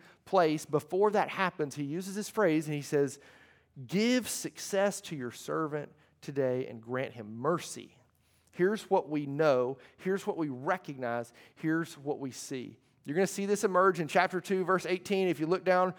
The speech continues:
before you, if you, if you've got your Bible, you can look into chapter two and verse eighteen, and you'll see this phrase, and you'll see it again in Nehemiah. It's gonna, it's gonna creep up, and, and it's, it's the theme, it's the storyline, and I could, I could argue, uh, providentially for all of Scripture. In every way,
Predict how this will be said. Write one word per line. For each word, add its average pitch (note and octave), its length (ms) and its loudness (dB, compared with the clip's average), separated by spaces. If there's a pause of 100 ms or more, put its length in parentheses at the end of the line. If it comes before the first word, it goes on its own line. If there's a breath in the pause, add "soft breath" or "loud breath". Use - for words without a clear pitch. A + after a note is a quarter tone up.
(200 loud breath)
before E3+ 320 4
you, F#3 80 8
if F3 100 0
you, E3 120 4
if D#3 140 -2
you've D3 120 -6
got E3 100 4
your F3 80 2
Bible, E3+ 420 6
you E3+ 100 0
can D#3 100 -2
look E3+ 120 -2
into E3+ 120 0
chapter D#3+ 260 2
two F3 60 0
and D#3+ 100 0
verse D#3+ 160 0
eighteen, E3+ 260 -2
and D#3 60 -4
you'll D#3 140 0
see G#3+ 220 -4
this G3+ 180 -2
phrase, F#3 580 4 (240 loud breath)
and D#3+ 80 -6
you'll E3+ 80 2
see G3+ 240 2
it F3+ 60 8
again F#3 420 4
in D#3+ 140 0
Nehemiah. F3 440 4
It's D#3 120 -2
gonna, E3 340 4 (240 loud breath)
it's - 160 -2
gonna E3+ 220 8
creep A3 500 0
up, G3 400 8
and, E3 160 2
and E3+ 160 4
it's, D3+ 220 -2
it's E3 160 2
the D#3+ 140 0
theme, G#3 500 2
it's F#3 120 2
the F3 100 -6
storyline, F#3 680 6
and E3+ 100 4
I F3 80 4
could, E3+ 160 -2
I E3 80 2
could D#3+ 160 2
argue, F3+ 500 6 (300 loud breath)
uh, D3 140 4
providentially G3 600 6
for E3 140 6
all B3 240 12
of G3 100 8
Scripture. D#3+ 520 -2 (800)
In D#3 120 2
every A3+ 280 2
way, F3 560 6